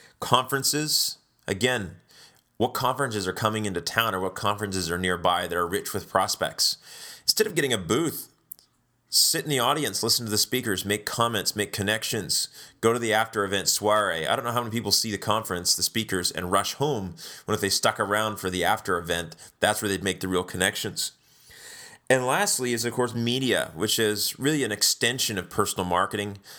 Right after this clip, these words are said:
Uh, that's blogging, that's press releases, uh, that's partnering on lists. Maybe someone has a list of prospects or a list of clients that could utilize your product or service,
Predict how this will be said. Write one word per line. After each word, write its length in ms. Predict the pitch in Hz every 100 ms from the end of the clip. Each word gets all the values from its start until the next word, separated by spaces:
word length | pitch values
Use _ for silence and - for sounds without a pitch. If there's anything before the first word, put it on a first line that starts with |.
| -
Uh, 260 | - 95 92
that's 220 | 98 101
blogging, 640 | 92 104 107 113 113 110 101 -
that's 180 | - -
press 440 | - 131 120 -
releases, 720 | 113 110 - 107 104 - - - - - -
uh, 460 | - 98 95 95 90 -
that's 640 | - 107 107 110 - - -
partnering 560 | - - 131 139 135 135
on 160 | 120
lists. 480 | 123 123 101 - -
Maybe 220 | 98 104
someone 260 | 110 113 110
has 100 | 101
a 60 | 92
list 260 | 101 104
of 120 | 82
prospects 640 | - 98 117 - 90 90 -
or 60 | 85
a 40 |
list 220 | 104 -
of 140 | 87 -
clients 500 | 127 160 120 95 -
that 80 |
could 220 | 98 92 98
utilize 340 | 113 98 92
your 80 | 90
product 380 | - 87 90 -
or 40 |
service, 600 | - 110 107 85 -